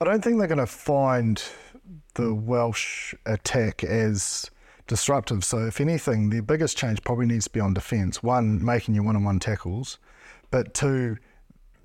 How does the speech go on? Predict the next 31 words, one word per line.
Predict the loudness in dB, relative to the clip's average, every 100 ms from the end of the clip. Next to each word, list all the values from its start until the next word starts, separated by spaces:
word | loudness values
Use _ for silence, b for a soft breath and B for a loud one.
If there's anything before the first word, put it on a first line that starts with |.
| -10 -2
having | 0 2
the | 2
ability | 2 2 0 0
to |
disrupt | -2 -2 0 0 -2 -8 -14 _
or | -2 -2
slow | -2 0 2 2 2 -2 -6 -20 -20 -6
the | -2 0
attacking | 0 0 2
ball | 0 0
down. | 0 0 -2 _ b b b b
Um, | -2 0 0 2 0 -2 -2
you |
know, | 0 2
like, | 2 0 -2 -14 _ _ _ _ _ _ _ -2
he's | -2 0
picked | -2 0 2
a |
young | 2 2
side, | 2 2 2
but, | 0
like, | -2 -2
someone | 0 2
like | 2 2
Michael | 0 0
Hooper | -2 -2
would | -2 0
be | 0
very | 0 0
<laughs> | -2 0
valuable | 0 0 -2